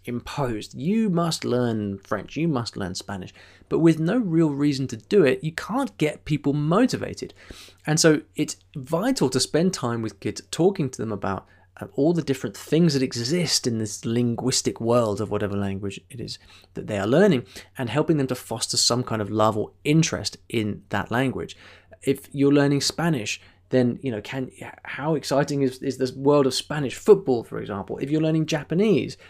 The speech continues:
can, um, you know, are, are kids interested in anime, robotics? I don't know, whatever it may be.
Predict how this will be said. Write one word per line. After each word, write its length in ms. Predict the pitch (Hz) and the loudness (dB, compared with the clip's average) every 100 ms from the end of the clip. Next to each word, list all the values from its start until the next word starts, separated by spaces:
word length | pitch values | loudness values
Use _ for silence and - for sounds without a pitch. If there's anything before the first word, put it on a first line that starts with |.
| - _ - | -20 _ -4
can, 460 | 151 151 147 139 | 0 2 2 2
um, 400 | 127 117 104 101 - | 0 0 -2 -4 -4
you 100 | 110 | -8
know, 80 | |
are, 260 | - 123 127 117 | -2 -2 -2 -4
are 340 | 127 127 123 | -4 -4 -4
kids 280 | - 135 127 | 0 0 0
interested 420 | 123 127 - 120 | -2 -2 -4 -6
in 260 | 117 113 - _ _ _ _ _ _ _ - _ - | -6 -8 -12 _ _ _ _ _ _ _ -20 _ -4
anime, 640 | 190 180 127 107 101 95 - | 2 4 4 0 -6 -10 -8
robotics? 760 | 151 160 196 165 113 - - - - - | -2 2 2 2 -2 -6 -12 -14 -10 -2
I 80 | |
don't 140 | 226 165 | 0 2
know, 120 | 151 | 2
whatever 340 | 147 135 113 113 | 4 4 2 -2
it 60 | |
may 160 | 107 101 | -2 -2
be. 200 | 98 | -4